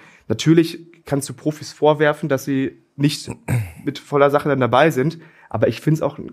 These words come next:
in gewisser Form menschlich, dann vielleicht nicht mehr den Extrameter zu gehen, so. Aber klar kannst du das, kannst und musst du das vor allem auch kritisch ansprechen, das steht außer Frage.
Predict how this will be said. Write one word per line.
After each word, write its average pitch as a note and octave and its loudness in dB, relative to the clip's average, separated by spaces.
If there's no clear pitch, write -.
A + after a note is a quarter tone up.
in B2+ -2
gewisser C3 0
Form B2+ -2
menschlich, C#3+ 0
dann A#2 2
vielleicht A#2+ 0
nicht C3+ -2
mehr A2 0
den F#2+ 0
Extrameter - -6
zu - -20
gehen, - -10
so. - -16
Aber - 2
klar - 2
kannst A#2 -6
du A#2 -4
das, A2+ -6
kannst D3 0
und A#2+ -2
musst D3 2
du A#2 -2
das G2 -2
vor - -8
allem - -6
auch - -10
kritisch - -14
ansprechen, A#2 -14
das A#2+ -14
steht - -10
außer - -10
Frage. - -12